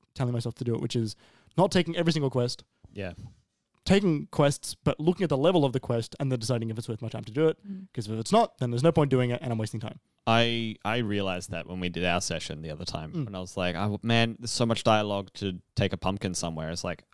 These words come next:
Speaker 2: I didn't have to take that quest, and
Speaker 1: No.
Speaker 2: it didn't give me that much.
Speaker 1: No.
Speaker 3: Mm.
Speaker 2: So, yeah, no, yeah.
Speaker 1: Yeah. So, like, I am level twenty-two now, and I'm taking things that are between eighteen and twenty-five. Um,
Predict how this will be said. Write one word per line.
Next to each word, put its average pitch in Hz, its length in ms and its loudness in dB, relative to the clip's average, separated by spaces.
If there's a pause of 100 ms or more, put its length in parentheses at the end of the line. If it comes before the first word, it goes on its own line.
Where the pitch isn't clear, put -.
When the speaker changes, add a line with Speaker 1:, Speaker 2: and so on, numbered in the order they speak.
(140)
Speaker 2:
I 113 60 0
didn't 185 140 -2
have 185 100 -4
to - 80 -10
take 113 160 -2
that 90 140 -8
quest, 98 320 -4
and 165 100 6
Speaker 1:
No. - 20 6
Speaker 2:
it 117 100 4
didn't 180 220 -2
give 156 140 -4
me 127 80 -2
that 85 160 -4
much. - 300 -8
Speaker 1:
No. 143 140 4
Speaker 3:
Mm. 185 260 -12 (160)
Speaker 2:
So, 101 240 2
yeah, 92 320 2
no, 82 220 -10 (100)
yeah. 69 160 -8 (180)
Speaker 1:
Yeah. 196 140 -2 (100)
So, 135 240 4
like, 123 300 2
I 143 100 2
am 135 320 0
level 127 400 2
twenty-two 131 680 -4
now, 127 520 0 (280)
and 127 120 -4
I'm 117 100 -4
taking 120 560 -2 (880)
things 120 280 -4
that 117 100 0
are 113 40 -2
between 113 380 -4
eighteen 110 300 -4
and 110 240 -6
twenty-five. 110 520 -8 (380)
Um, 113 480 -2